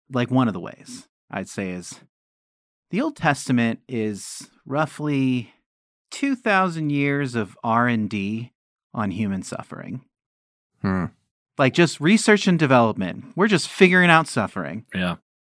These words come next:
Speaker 1: Only the Old Testament culture could produce works like the Psalm. Only these ancient Israelites could produce a work like Job.
Speaker 2: Yeah.
Speaker 3: Yeah, there's a great tradition that was highlighted to me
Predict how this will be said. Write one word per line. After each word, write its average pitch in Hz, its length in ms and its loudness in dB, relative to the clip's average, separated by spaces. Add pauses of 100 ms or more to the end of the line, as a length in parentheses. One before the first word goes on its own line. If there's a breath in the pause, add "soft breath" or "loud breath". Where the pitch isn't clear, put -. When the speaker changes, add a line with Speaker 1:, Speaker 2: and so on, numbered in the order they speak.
(120)
Speaker 1:
Only 254 680 10 (320)
the 151 140 6
Old 151 200 6
Testament 151 440 4
culture 143 560 0 (520)
could 131 200 0
produce 127 600 2 (200)
works 113 280 -2
like 110 200 -4
the 101 80 -10
Psalm. 98 360 -6 (640)
Only 160 920 6
these 127 300 2
ancient 135 360 4
Israelites 113 560 0
could 120 200 -6
produce 117 360 0
a 113 60 -4
work 101 240 -6
like 95 180 -8
Job. - 260 -12 (440)
Speaker 2:
Yeah. 87 200 -2 (420)
Speaker 3:
Yeah, 139 200 6
there's 147 200 4
a 147 80 6
great 151 260 6
tradition 101 840 2 (280)
that 120 140 0
was 113 120 2
highlighted 123 420 6
to 107 100 -2
me 104 460 2